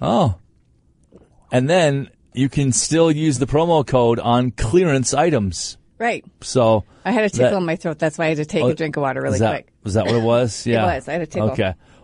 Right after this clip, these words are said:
Speaker 1: Well, yeah, whatever your B-Bay cart has in it, you can enter the promo code that we'll give later on in the show and save an additional twenty percent off your entire B-Bay purchase, including clearance items.
Speaker 2: <coughs>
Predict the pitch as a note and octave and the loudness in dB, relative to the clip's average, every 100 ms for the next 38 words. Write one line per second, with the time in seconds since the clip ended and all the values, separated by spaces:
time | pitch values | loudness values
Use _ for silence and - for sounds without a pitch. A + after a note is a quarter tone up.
0 | - B2 B2 A#2 D#2+ - B2 A2+ A2 B2 | -2 2 4 4 0 -8 -2 -2 2 2
1 | D3 D3+ D3+ D3 C3+ A#2+ C#3 E3 D3+ C3+ | 4 4 4 4 2 2 2 2 0 0
2 | B2+ B2+ G#2 B2 E3 E3 B2 A2 A2+ - | 0 0 0 0 2 2 2 2 -2 -6
3 | A2+ A2+ A#2 A#2 A2 B2 A#2 G#2+ D#2+ B1 | -4 -2 0 0 0 0 0 0 -4 -6
4 | G#2 A2 A2 C#3+ D3 C#3+ C3+ A#2 A2+ G#2+ | -4 -2 0 0 2 2 2 2 2 0
5 | A2 A#2 G#2+ A2+ A2+ A#2+ A2 G#2 G2+ - | 0 0 2 2 2 2 2 0 -2 0
6 | A#2 A2+ - A2 G#2 G2+ A#2 A#2+ B2 A#2+ | 0 0 0 0 0 0 0 0 -2 -4
7 | A#2+ A2+ G2 G2 - B2 A2 - - - | -2 -2 -2 -4 0 0 -2 -8 -20 -20
8 | - - E3 A#3 B3 E3+ D3 C#3+ C3 C3+ | -20 -2 2 4 4 2 0 2 2 -2
9 | B2 E3 E3+ F3+ F3+ C3 D3+ C#3 C3 C3+ | -2 0 2 4 2 2 2 2 2 2
10 | A#2+ A#2 - C3 B2+ C#3 C3+ C#3 - - | 0 0 -2 -4 -2 0 0 0 -2 0
11 | B2 A#2+ - - A2 G2 D2+ - - - | 2 0 -2 -4 -2 -2 -4 -8 -10 -10